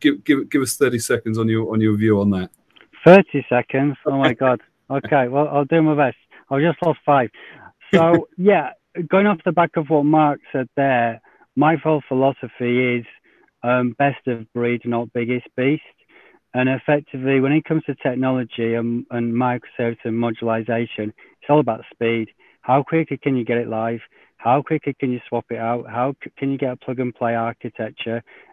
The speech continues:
Speaker 2: And how can you adopt the latest technology in the quickest, most possible way? And that, that's the biggest challenge. I think, Rupert, I came to you three years ago and said,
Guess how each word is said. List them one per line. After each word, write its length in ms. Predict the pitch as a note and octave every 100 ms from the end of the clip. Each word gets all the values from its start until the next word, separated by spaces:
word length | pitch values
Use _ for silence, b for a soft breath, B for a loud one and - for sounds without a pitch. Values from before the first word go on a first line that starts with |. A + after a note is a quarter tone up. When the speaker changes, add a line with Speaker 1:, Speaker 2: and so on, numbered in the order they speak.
| _
Speaker 2:
And 120 | B2
how 340 | A2+ C#3 C#3+ -
can 120 | B2+
you 120 | C3
adopt 360 | C3 - A2+ B2+ _
the 80 | A2
latest 520 | A2+ A#2+ B2 - A2
technology 760 | - A#2+ C3 A#2 A#2 G#2+ A2+ A2+
in 120 | A2+
the 120 | A2+ A2
quickest, 600 | - C3 C3 - G#2+ - _ b b _
most 240 | A#2+ -
possible 300 | - B2 -
way? 100 | B2
And 180 | C3 B2+
that, 220 | D#3 D#3+ - b b -
that's 200 | D#3 -
the 80 | C#3+
biggest 300 | D3 C3+ -
challenge. 260 | D3 D3
I 80 | C3+
think, 240 | B2 F3 C#3+
Rupert, 320 | E3 D3+ B2+
I 180 | D3 D#3+
came 280 | D#3 D3 -
to 60 | B2+
you 180 | C3+ A#2+
three 160 | B2 B2
years 200 | B2+ C3 -
ago 120 | A2+
and 180 | A2+ A2
said, 220 | B2 A#2